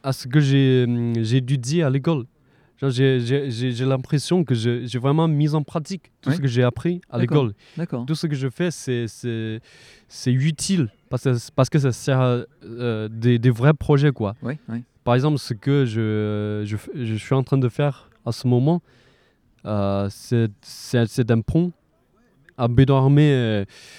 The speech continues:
Speaker 1: euh,
Speaker 2: Alors,
Speaker 1: à
Speaker 2: un,
Speaker 1: Côte d'Ivoire.
Speaker 2: un pont en béton armé en Côte d'Ivoire.
Speaker 1: En Côte d'Ivoire ?
Speaker 2: Ok.
Speaker 1: Ouais, c'est pas, en fait, c'est pas un méga projet, mais c'est un projet réel.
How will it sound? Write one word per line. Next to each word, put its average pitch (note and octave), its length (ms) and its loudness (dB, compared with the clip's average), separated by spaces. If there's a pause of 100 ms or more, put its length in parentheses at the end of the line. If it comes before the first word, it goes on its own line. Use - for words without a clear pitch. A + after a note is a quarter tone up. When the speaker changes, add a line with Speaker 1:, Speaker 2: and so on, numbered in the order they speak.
(300)
Speaker 1:
euh, G#2+ 600 0
Speaker 2:
Alors, A2+ 260 -2
Speaker 1:
à B2 40 4
Speaker 2:
un, C3 80 4
Speaker 1:
Côte C3+ 140 4
d'Ivoire. B2+ 360 -2 (100)
Speaker 2:
un B2+ 100 -6 (160)
pont G#3+ 340 2
en B2 140 -6
béton D#3+ 340 -2
armé D3+ 460 -2 (380)
en C3 80 -2
Côte E3+ 160 0
d'Ivoire. B2 340 -2 (240)
Speaker 1:
En B2 60 -4
Côte B2+ 160 4
d'Ivoire ? C#3 340 0 (180)
Speaker 2:
Ok. B2 100 -4
Speaker 1:
Ouais, C#3 80 2
c'est E3 160 -4
pas, D3+ 200 0
en C3+ 100 -2
fait, A#3 140 -6
c'est - 140 -16
pas F#3+ 120 2
un D#3+ 80 0
méga C#3+ 280 0
projet, F3 320 -2
mais C3+ 120 2
c'est B2+ 140 -4
un A#2+ 80 -2
projet C#3 240 -2
réel. B2+ 400 -4